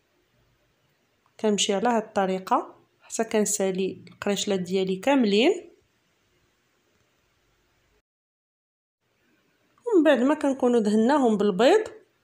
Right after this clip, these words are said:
كناخدوا شويه ديال الجنجلان كنديروه من الفوق، كيعطي تا حتى هو واحد المنظر زوين.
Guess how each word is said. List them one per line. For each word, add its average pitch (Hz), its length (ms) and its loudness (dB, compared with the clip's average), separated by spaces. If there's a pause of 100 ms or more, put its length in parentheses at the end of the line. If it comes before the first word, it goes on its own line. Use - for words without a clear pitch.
(1000)
كناخدوا 254 420 -2
شويه 247 240 -2
ديال 208 220 0
الجنجلان 196 800 -2 (600)
كنديروه 226 420 0
من 202 140 0
الفوق، 190 520 -2 (880)
كيعطي 247 340 0
تا 202 420 0
حتى - 260 -4
هو 208 200 2
واحد 202 260 -4
المنظر 196 440 -2
زوين. 226 580 0